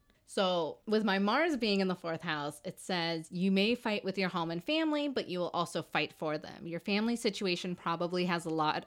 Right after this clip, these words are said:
of arguing. Your nurturing parent may have been the angry one, and I will neither confirm nor deny my mom was angry because I'm still afraid of her." <laughs>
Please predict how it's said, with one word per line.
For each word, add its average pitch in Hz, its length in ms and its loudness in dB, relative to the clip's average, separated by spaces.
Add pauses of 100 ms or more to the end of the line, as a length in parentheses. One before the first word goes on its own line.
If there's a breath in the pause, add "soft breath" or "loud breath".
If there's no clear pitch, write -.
of 180 120 -2
arguing. 151 760 -4 (420 soft breath)
Your 185 160 0
nurturing 208 500 2
parent 180 440 -2
may 180 240 2
have 180 180 0
been 165 140 -2
the 156 140 -2
angry 165 320 -4
one, 269 440 -2 (340 soft breath)
and 180 100 0
I 165 140 4
will 196 160 0
neither 262 880 2
confirm 233 640 2
nor 190 240 4
deny 170 720 0 (420)
my 165 140 -2
mom 165 240 2
was 160 260 -2
angry 190 360 0
because 175 260 0
I'm 143 160 -2
still - 360 0
afraid 151 320 -2
of - 100 -8
her." 170 260 -6
<laughs> - 60 4